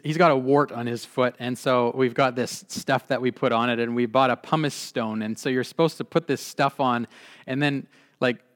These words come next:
rub the wart with this pumice stone, which is incredibly painful for him.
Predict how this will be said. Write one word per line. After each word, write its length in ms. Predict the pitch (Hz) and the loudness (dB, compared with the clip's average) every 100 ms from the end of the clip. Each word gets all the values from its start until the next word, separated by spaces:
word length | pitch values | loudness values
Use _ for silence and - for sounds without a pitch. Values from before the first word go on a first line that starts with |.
| - | -16
rub 580 | 135 135 139 156 135 | -12 0 4 4 2
the 100 | 143 | 0
wart 320 | 120 123 147 131 | 2 4 2 2
with 100 | 123 | -2
this 160 | 117 | -4
pumice 380 | - - 147 135 | -4 -2 0 -2
stone, 320 | - 117 113 | -4 -4 -2
which 160 | 120 127 | -2 -4
is 120 | 110 | -6
incredibly 600 | 120 113 - 147 127 110 | -8 -4 0 0 0 -4
painful 500 | - 143 147 - 107 | -4 -2 -2 -4 -8
for 260 | - 113 110 | -6 -4 -2
him. 220 | 107 | -4